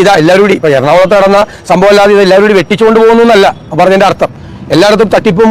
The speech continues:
കൃത്രിമത്വവും, ആ, ഒറ്റപ്പെട്ട സംഭവങ്ങളും ഉണ്ടായി കാണും. അത്, ഏ, ശരിയായിട്ട് അന്വേഷിച്ചില്ല ആ സംഭവം, എറണാകുളത്തെ സംഭവം ശരിയായിട്ട് അന്വേഷിച്ചില്ല. ആ, പക്ഷേ അതുകൊണ്ടാണ് ആളുകൾ പറയുന്നത്. പിന്നെ ഇപ്പൊ ആരോ പറഞ്ഞു, "ഞാൻ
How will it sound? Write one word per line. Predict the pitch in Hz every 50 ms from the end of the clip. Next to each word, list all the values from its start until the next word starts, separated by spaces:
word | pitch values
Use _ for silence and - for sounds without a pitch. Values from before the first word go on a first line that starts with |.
| 220 208 -
കൃത്രിമത്വവും, | 202 180 - 208 214 208 - 220 214 208 - - - - - -
ആ, | - - - - 151 160 -
ഒറ്റപ്പെട്ട | - 170 262 214 240 214 240 226 220
സംഭവങ്ങളും | 214 208 220 220 226 226 214
ഉണ്ടായി | 202 208 208 185
കാണും. | 190 160 143 143 - -
അത്, | 160 180 208 226 - - - - - -
ഏ, | 196 208 220 - -
ശരിയായിട്ട് | 208 208 226 226 214 220
അന്വേഷിച്ചില്ല | 208 220 226 - - 240 220 180 165
ആ | 151 -
സംഭവം, | 160 147 135 120 - - - - - - -
എറണാകുളത്തെ | 147 147 151 160 175 180 160 196
സംഭവം | 202 196 214 - 220
ശരിയായിട്ട് | 202 208 214 208 185 226 202 - - - - -
അന്വേഷിച്ചില്ല. | 196 220 247 254 - - 247 190 151 123 - - - - - - - - - -
ആ, | 165 165 - -
പക്ഷേ | 175 - - 269 247 247 277 277 - - - - - - 165
അതുകൊണ്ടാണ് | 185 269 294 285 285 277 277 240
ആളുകൾ | 226 233 233 240 202
പറയുന്നത്. | 214 196 196 190 185 165 127 139 - - -
പിന്നെ | 233 247 254 233 190 - - - 185
ഇപ്പൊ | 156 214 202
ആരോ | 196 208 226 208
പറഞ്ഞു, | 202 185 175 185 185 180 - - - - -
"ഞാൻ | 240 277 277